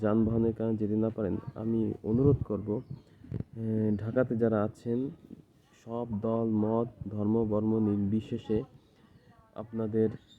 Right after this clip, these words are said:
যার যা আছে প্রতিরক্ষামূলক ব্যবস্থা গ্রহণ করে আপনারা অবশ্যই এই আন্দোলনে শরিক হন। দেশ ও জাতির কল্যাণে, স্বাধীনতার সার্বভৌমত্ব রক্ষার জন্য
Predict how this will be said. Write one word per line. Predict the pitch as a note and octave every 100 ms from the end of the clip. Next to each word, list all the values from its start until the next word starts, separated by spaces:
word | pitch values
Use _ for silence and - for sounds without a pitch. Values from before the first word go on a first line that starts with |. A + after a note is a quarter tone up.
| - _ _ _ _ G2+ A2
যার | A#2+ B2 C3+ C3 A#2
যা | A#2+
আছে | B2+ A#2 - A#2
প্রতিরক্ষামূলক | A2+ G#2+ A2 A2 - A2 A2 A2
ব্যবস্থা | G2+ G#2+ A2+ - G#2+ G#2+ - -
গ্রহণ | A2 A2+ B2 B2
করে | A2 G#2 - - - - - _ - -
আপনারা | G#2+ - A2+
অবশ্যই | G#2+ B2 C3+ - A#2+ A#2
এই | A2 G#2+
আন্দোলনে | A2 G#2+ G#2+ A2 A2
শরিক | G#2+ A2 - -
হন। | B2 C3+ - A2+
দেশ | G2 A2+ A#2 A2+
ও |
জাতির | G#2+ G#2+ A2 G#2
কল্যাণে, | G#2 G#2 G#2 A2 C3
স্বাধীনতার | - A2 G#2 G#2+ G#2+ A2+
সার্বভৌমত্ব | A2 G#2+ G2+ G#2 G2 A2 A#2 A2+ -
রক্ষার | G2+ G#2 - A2+ G#2
জন্য | G#2 G#2+ G#2+ C3